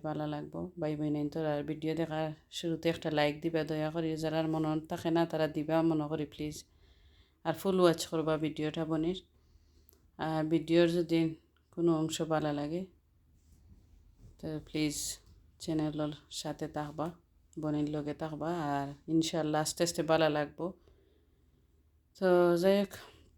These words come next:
আলহামদুলিল্লাহ, এখানে কিতা কিতা রইমো এখন বেশি রেডি করে লিছি আমি।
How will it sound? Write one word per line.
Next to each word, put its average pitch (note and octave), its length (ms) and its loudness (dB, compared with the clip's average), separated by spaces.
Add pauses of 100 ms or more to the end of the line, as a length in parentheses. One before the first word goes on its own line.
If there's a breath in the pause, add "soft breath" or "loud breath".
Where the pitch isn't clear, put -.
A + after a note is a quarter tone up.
(640)
আলহামদুলিল্লাহ, E3 760 2 (140)
এখানে E3 260 0
কিতা E3+ 220 -4
কিতা E3 240 -2
রইমো D#3 280 0 (100)
এখন D#3+ 160 -4 (100)
বেশি D#3 280 -6
রেডি D#3+ 280 0
করে D3 220 -4
লিছি D3 320 -6
আমি। E3 140 -2